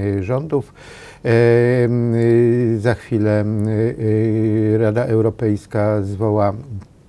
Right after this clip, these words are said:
konwent i, e, będziemy mieli opracowany traktat. Ja tak szacuję, że, e, na, mm,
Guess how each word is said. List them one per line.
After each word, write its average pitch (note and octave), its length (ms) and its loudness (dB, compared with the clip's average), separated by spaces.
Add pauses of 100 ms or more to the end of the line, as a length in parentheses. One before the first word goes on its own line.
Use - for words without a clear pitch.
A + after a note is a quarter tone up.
konwent C#3+ 500 -2 (840)
i, C3 280 -2 (460)
e, B2 420 4
będziemy B2 600 0
mieli B2 420 -2
opracowany A2 640 -4
traktat. B2+ 720 -6
Ja G#3+ 280 -8 (560)
tak D3+ 220 -6
szacuję, C3 720 -4
że, A2 360 -8 (760)
e, B2+ 40 -4 (380)
na, A2+ 480 -2 (180)
mm, A#2 460 -6